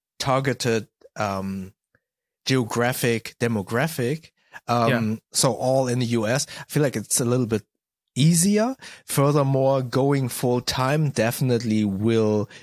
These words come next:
Speaker 1: yield in a higher algorithmic,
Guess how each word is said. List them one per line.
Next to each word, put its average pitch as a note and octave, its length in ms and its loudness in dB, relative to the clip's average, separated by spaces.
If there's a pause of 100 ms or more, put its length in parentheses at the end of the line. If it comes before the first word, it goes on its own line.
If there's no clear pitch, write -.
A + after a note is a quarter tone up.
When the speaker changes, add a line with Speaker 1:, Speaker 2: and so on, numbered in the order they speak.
(120)
Speaker 1:
yield A2 560 0 (100)
in G#2+ 180 -6
a G2 320 -4
higher G#2 580 -2 (520)
algorithmic, A#2 1040 -2